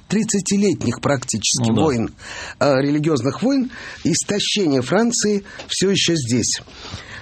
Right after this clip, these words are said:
Speaker 1: Вот что он пишет Марии, э, еще перед бракосочетанием.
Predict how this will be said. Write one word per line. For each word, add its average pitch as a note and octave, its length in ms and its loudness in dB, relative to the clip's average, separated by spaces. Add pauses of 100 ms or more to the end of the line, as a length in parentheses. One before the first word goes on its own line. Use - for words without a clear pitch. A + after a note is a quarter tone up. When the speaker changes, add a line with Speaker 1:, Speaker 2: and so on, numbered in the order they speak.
Speaker 1:
Вот B3 160 2
что C4+ 180 2
он C4 140 2
пишет E3+ 340 0
Марии, F3 500 2
э, A2 300 0
еще F3+ 340 0
перед D3 420 0
бракосочетанием. A#2+ 1080 0